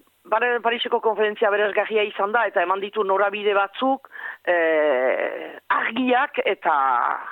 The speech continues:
gero norabide horiek bi izan behar da bakia egiteko, ez bakarrik bat, eta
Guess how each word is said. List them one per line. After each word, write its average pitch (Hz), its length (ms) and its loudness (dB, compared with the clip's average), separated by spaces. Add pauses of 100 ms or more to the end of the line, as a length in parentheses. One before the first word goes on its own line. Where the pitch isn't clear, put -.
(280)
gero 190 560 -2
norabide 190 420 0
horiek 190 380 0 (920)
bi 302 220 2
izan 262 260 0
behar 247 220 2
da 240 140 4 (200)
bakia 202 280 0
egiteko, 175 400 -6 (200)
ez 202 140 0
bakarrik 202 400 -4
bat, 233 240 0
eta 170 220 0